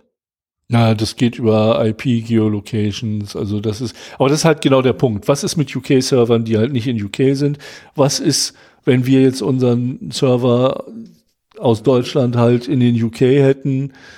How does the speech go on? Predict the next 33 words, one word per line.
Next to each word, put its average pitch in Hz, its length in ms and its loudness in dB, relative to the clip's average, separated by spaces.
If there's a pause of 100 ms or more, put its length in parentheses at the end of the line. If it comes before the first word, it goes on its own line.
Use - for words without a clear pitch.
(320)
Äh, 120 360 2
dann 110 180 0
scannen 123 280 0
die 117 100 2
halt 123 120 0
auch 107 140 -2
deutsche 139 320 0
Server, 135 420 2
also 117 220 0
die, 120 200 -10
die 127 460 -18
dann 113 260 0
halt 110 220 0
zwar 113 280 2
in 127 200 2
U 123 60 -2
K 113 260 0
stehen, 139 540 0
aber 110 540 0 (420)
zu - 180 -2
einer 117 280 4
deutschen 117 880 0
Unternehmung 120 580 2
gehören 117 460 2
oder 107 400 -2
zu 104 320 -6
zwei 110 260 0
Dullis, 113 540 0
die 120 160 2
im 113 100 0
Internet 127 460 0
Dinge 131 180 4
machen 123 460 0